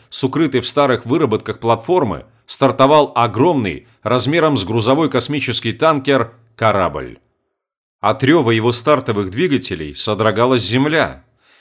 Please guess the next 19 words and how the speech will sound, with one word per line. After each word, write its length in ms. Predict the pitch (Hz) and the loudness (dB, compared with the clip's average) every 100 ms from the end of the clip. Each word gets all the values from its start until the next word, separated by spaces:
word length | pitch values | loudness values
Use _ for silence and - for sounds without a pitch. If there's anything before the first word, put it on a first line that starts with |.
| _ | _
и 120 | 98 | -4
сильные 440 | 107 151 156 139 131 | -2 0 0 2 2
вибрации 520 | 120 131 165 - 117 | 2 2 2 0 -2
передавались 640 | 120 123 127 151 151 110 | 2 4 4 4 2 2
даже 260 | 110 117 135 | 0 0 2
на 140 | 135 | 2
толстые 460 | 135 165 151 - 135 | 0 -2 -2 0 0
бронированные 640 | 123 135 139 151 147 143 | 2 2 2 2 0 -2
стёкла 400 | 135 - 139 143 | -2 -2 0 0
машины. 580 | 151 156 - 147 85 131 _ _ _ _ _ _ _ _ | -2 -4 -4 -6 -6 -12 _ _ _ _ _ _ _ _
Корабль 420 | - 101 120 117 | -2 2 2 2
поднимался 600 | 117 110 117 127 131 131 | 0 -2 0 0 0 0
в 40 | 110 | -2
горизонтальном 760 | 117 117 110 117 131 131 131 | 0 0 -2 0 0 0 0
положении, 680 | 123 147 143 156 101 80 69 _ _ | 0 0 0 -2 -4 -8 -12 _ _
щедро 500 | - - 180 170 156 | -6 0 2 2 2
расходуя 500 | 151 135 143 143 131 | 2 2 0 2 2
стартовое 520 | 123 123 117 113 110 | 2 0 0 0 -2
топливо 540 | 107 147 123 104 87 | 0 -2 0 -2 -2